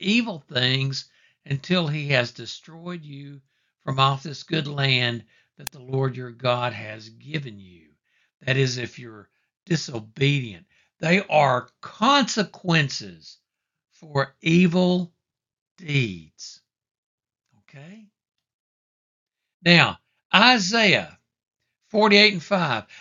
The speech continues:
"I declared them to you from of old, before they came to pass. I announced them to you,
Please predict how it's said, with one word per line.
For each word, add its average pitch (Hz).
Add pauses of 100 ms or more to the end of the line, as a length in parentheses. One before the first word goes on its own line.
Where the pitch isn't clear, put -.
"I 233
declared 247
them 208
to 240
you 190
from 190
of 185
old, 160 (360)
before 175
they 147
came 190
to 185
pass. 139 (340)
I 160
announced 156
them 175
to 196
you, 131